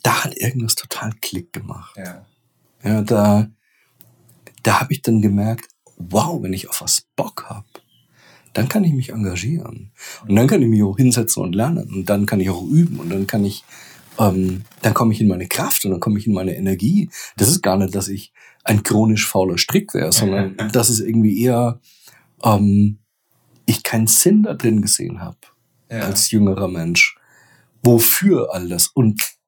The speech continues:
Speaker 1: da war der Sinn.
Speaker 2: Mhm.
Speaker 1: Und da,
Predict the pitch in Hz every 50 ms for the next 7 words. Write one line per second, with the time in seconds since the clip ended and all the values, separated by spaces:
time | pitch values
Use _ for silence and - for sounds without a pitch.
0 | _ _ - 123 117 131 123 113 113 110 113 107 104 - - 156 143 - - -
1 | - _ _ _ _ _ _ - 110 107 104 104 107 107 90 87 104 107 123 131
2 | 135 135 -